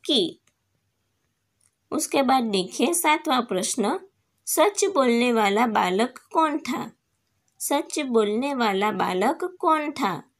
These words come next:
उत्तर है, सच बोलने वाला बालक अब्दुल कादिर था।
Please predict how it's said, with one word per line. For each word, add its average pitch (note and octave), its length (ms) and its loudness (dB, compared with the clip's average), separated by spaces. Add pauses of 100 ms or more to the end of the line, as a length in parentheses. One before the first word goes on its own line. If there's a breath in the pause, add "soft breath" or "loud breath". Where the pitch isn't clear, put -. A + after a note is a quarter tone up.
(400)
उत्तर C4+ 420 0
है, B3 380 0 (460)
सच - 420 2
बोलने G#3+ 460 4
वाला F#3+ 340 2
बालक G#3 800 2 (300)
अब्दुल A#3 460 2
कादिर A#3 560 2 (100)
था। D4+ 340 -2